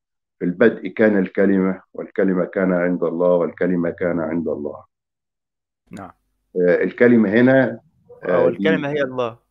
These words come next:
Speaker 2: والكلمة هي الله
Speaker 1: آه،
Speaker 2: برضه.
Speaker 1: والكلمة، الكلمة الله. آه، في ال-، الكلمة،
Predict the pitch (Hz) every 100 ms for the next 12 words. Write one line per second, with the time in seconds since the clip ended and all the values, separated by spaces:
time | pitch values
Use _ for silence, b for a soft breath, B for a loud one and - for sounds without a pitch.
0 | - 113 - 131 123 120 107 110 101 110
1 | - 139 127 107 123 113 98 90 85 80
2 | - - _ B B _ - 98 98 95
3 | - 113 104 98 98 95 90 90 - 90
4 | - 123 123 117